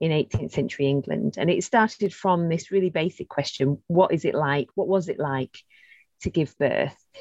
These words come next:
And I, I'd done some work on it in my, uh, master's studies at the University of Leeds. Uh, and I noticed that most of the information about birthing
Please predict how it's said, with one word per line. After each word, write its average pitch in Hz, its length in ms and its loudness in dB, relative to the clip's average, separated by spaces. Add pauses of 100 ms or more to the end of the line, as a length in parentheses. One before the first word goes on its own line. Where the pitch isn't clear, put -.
(320)
And 196 160 0
I, - 60 -4 (200)
I'd 202 200 0
done 269 180 2
some 254 160 -2
work 208 260 -2
on 202 60 0
it 180 140 -2
in 170 200 2
my, 160 400 2
uh, 151 160 0
master's 196 520 2
studies 196 500 0 (840)
at - 160 0
the 165 80 0
University 151 480 -2
of 143 100 -10
Leeds. 165 480 0 (400)
Uh, 165 160 0
and 202 160 2
I 208 140 2
noticed 220 580 -2
that 185 200 4 (420)
most 196 220 2
of - 60 -20
the 185 60 0
information 165 480 -2
about 156 340 0 (400)
birthing 143 540 0